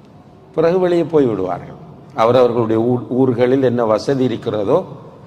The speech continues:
அது பீச்சா இருக்கலாம், பார்க்கா இருக்கலாம், அல்லது சில நேரங்கள்ல இந்த நம்முடைய ஊர்ல ஹோட்டல் என்று சொல்லக்கூடிய இந்த தேநீர் கடைகளாக இருக்கலாம்,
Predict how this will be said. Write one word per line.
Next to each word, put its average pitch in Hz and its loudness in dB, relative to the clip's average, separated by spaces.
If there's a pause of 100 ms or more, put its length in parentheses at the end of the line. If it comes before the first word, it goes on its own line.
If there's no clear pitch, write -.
(180)
அது 104 -2
பீச்சா 107 -2
இருக்கலாம், 95 -4
பார்க்கா 104 0
இருக்கலாம், 92 -4
அல்லது 101 -4
சில 107 -4
நேரங்கள்ல 104 0 (400)
இந்த 98 -2
நம்முடைய 104 -2
ஊர்ல 104 -4
ஹோட்டல் 110 0
என்று 101 -4
சொல்லக்கூடிய 98 -4 (260)
இந்த 98 -6 (120)
தேநீர் 123 2
கடைகளாக 95 -4
இருக்கலாம், 92 -6